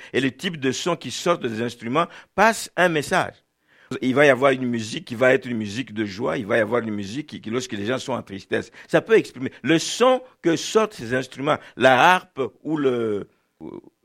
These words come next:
ou la flûte, ils rendent des sons distincts. Comment se serait-il si tous sortaient le même type de son ? Comment on saura que c'est tel instrument qui joue, c'est tel autre ? Quel est le message que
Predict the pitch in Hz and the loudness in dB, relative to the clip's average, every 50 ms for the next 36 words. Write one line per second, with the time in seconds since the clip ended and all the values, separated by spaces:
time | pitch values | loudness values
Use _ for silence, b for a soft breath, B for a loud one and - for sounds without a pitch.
0 | _ - - - 156 160 - - - - 160 190 220 214 - - - _ _ _ | _ -12 -4 0 4 4 4 2 2 -4 -4 -4 -4 -4 -8 -20 -20 _ _ _
1 | _ _ - - - _ _ _ _ - 160 160 135 127 180 220 247 254 226 160 | _ _ -18 -18 -18 _ _ _ _ 2 4 4 4 6 4 4 4 4 2 -2
2 | - - 120 139 151 151 151 - - - 233 233 - - 135 135 - - - - | -6 -6 -2 0 0 0 -2 -6 -2 0 0 0 0 -4 -6 -8 -8 -6 -4 -4
3 | 139 - B B B B - 185 185 214 262 254 - - 175 156 - - - - | -4 -4 B B B B 2 2 4 4 4 2 2 0 -2 -4 -4 -8 -6 -4
4 | 160 151 151 151 - 226 240 277 - - - 196 247 269 - b b b b b | 0 0 0 0 0 -4 -6 -6 -6 -8 -4 -4 -4 -4 -4 b b b b b
5 | - - 269 277 - - - 190 165 160 - - 220 196 170 160 156 185 226 196 | -4 -2 0 0 0 0 0 2 2 2 4 4 4 4 4 4 4 4 2 2
6 | 180 - - 202 208 160 131 127 123 - - 143 - 165 180 226 220 185 156 - | 0 -6 -8 -10 -10 -6 -4 -6 -4 -4 -4 -4 -2 0 2 2 2 2 0 0
7 | 151 147 175 175 - 165 151 B B B B - 139 135 - 185 185 175 156 135 | 2 2 2 2 2 0 -4 B B B B 0 0 2 4 2 2 2 2 -2
8 | - - 123 135 156 143 117 117 113 123 160 180 - 131 113 147 143 143 139 B | -4 -6 -6 -4 -4 -4 -4 -8 -8 -8 -8 -8 -8 -6 -2 0 0 0 0 B
9 | B B B - 208 233 233 214 180 165 143 139 135 - - 170 185 185 - - | B B B 4 6 6 6 6 4 0 -2 -4 -6 -2 0 2 2 2 2 0
10 | - 170 165 | -4 -4 -4